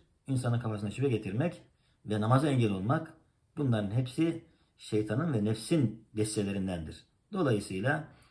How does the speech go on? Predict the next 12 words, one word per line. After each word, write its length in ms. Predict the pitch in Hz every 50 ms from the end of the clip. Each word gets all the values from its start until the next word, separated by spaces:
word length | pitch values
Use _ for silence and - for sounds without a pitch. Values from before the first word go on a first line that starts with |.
| _ _ - 127
dini 280 | 139 151 156 147 131 123
konularda 640 | 127 107 104 101 90 87 87 104 117 127 131 - - - _ -
hiçbir 460 | - 123 - - - 151 156 - -
şüphe 520 | - - - - 127 117 107 98 - - - -
getirmeyecek 440 | - 123 123 165 139 117 110 107 -
şekilde 320 | 104 95 107 101 104 107
meseleler 520 | 107 151 - - 104 104 95 95 92 90 -
tam 160 | - - 123
olarak 260 | 107 98 101 104 -
ortaya 380 | - 123 120 - 131 160 165 -
çıkmıştır. 560 | - - - - 104 - - - - - - _ _ _ _ _ _ _ _ _ - - - - - - - _ _ _ _ _ _ _ -
Ama 380 | - 196 180 131 104 - -